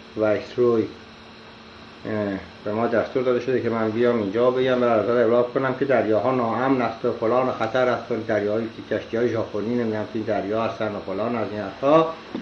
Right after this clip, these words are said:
و مدتی حالا لازمه باشه که برن به جزیرهٔ موریس، موریشس.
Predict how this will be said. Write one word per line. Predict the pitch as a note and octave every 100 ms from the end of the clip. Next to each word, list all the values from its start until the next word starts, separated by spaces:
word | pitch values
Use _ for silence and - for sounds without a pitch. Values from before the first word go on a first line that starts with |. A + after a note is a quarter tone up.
| - - - - -
و | B2
مدتی | B2+ B2 C#3 C#3 E3
حالا | D3 C#3 D3 C#3+
لازمه | C3+ A#2 B2 C3+
باشه | C#3 C3+
که | D3 C#3 C#3 C#3 C#3
برن | C#3 C#3 C#3
به | C#3 C3+
جزیرهٔ | C3 B2 G#2+ B2+
موریس، | B2+ A#2 G2+ G2 - - - - - - - - - - - - - - - - - - - - - - - - - - - G2
موریشس. | G#2 A2